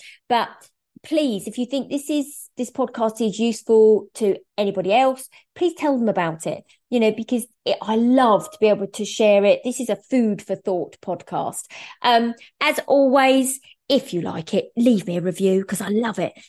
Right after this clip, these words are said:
Um, and it, it puts us right up the charts as well, which is really, really good because the further up the charts we get, the more people I can help. Um, have a wonderful time.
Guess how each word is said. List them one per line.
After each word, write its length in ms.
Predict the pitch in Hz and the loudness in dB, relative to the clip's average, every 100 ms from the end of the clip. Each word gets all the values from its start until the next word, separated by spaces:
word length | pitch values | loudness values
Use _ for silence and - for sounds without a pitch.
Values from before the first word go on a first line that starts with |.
| _ - | _ -2
Um, 540 | 214 208 202 208 196 - | 2 2 2 -2 -6 -6
and 120 | 220 208 | -4 -4
it, 160 | 208 | -2
it 240 | 208 - - | -4 -4 -8
puts 240 | 294 - | -8 -4
us 220 | 214 - | -6 -6
right 300 | 196 240 254 | -4 0 0
up 160 | 233 - | -2 -4
the 80 | 208 | -10
charts 460 | - 220 175 - | -6 -4 -4 -8
as 120 | 185 214 | -8 -2
well, 220 | 185 170 | 0 2
which 260 | 196 202 | -2 -4
is 160 | 240 214 | -8 -8
really, 520 | 202 247 262 277 262 | -4 0 2 2 2
really 300 | 233 220 208 | 2 0 0
good 260 | 190 170 170 | -4 -4 -4
because 300 | 202 214 190 | -10 -10 -6
the 160 | 185 - _ | -6 -8 _
further 240 | 285 285 214 | 0 0 0
up 100 | - | -4
the 60 | |
charts 260 | - 196 - | -6 -6 -4
we 80 | 196 | -2
get, 220 | 196 - | -2 -2
the 80 | 202 | -2
more 180 | 190 | -2
people 320 | 185 175 180 170 | -4 -8 -4 -6
I 80 | |
can 160 | 170 175 | -4 -6
help. 300 | 185 170 - - - 269 - | -6 -6 -10 -16 -14 -12 0
Um, 320 | 220 220 214 - - _ | 4 4 2 -4 -20 _
have 300 | - 330 370 - - | 0 2 0 -2 0
a 160 | 269 | 2
wonderful 540 | 240 240 214 202 196 190 | 2 0 -2 -4 -8 -10
time. 560 | 175 170 180 202 277 | -6 -4 0 2 0